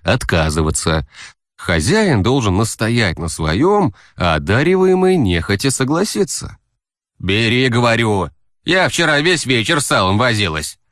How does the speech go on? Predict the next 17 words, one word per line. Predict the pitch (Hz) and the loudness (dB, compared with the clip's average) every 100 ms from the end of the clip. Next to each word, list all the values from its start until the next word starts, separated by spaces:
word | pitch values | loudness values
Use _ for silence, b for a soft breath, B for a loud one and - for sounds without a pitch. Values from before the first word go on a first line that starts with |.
| _ | _
Мой-то | 135 185 160 165 | 0 2 2 2
на | 190 | 2
дальний | 175 170 175 185 | 2 2 2 0
кордон | 202 185 196 233 | 0 2 2 2
собрался, | 202 160 143 104 107 90 - _ | 0 2 0 0 -2 -4 -6 _
так | 147 139 | -2 0
я | 180 | 2
наготовил | 196 190 190 208 214 208 | 2 0 0 2 2 2
на | 202 | 0
целый | - 196 180 | 2 2 4
месяц | 190 180 | 2 0
вперед. | - 202 120 110 - _ _ _ _ _ | 0 0 2 0 -2 _ _ _ _ _
Али | - 226 226 226 220 | 0 2 2 2 0
ты | - 202 | 2 2
меня | 214 214 214 | 2 2 2
не | 208 | 2
уважаешь?» | 196 190 135 135 120 156 233 - | 2 2 2 2 2 0 -2 -6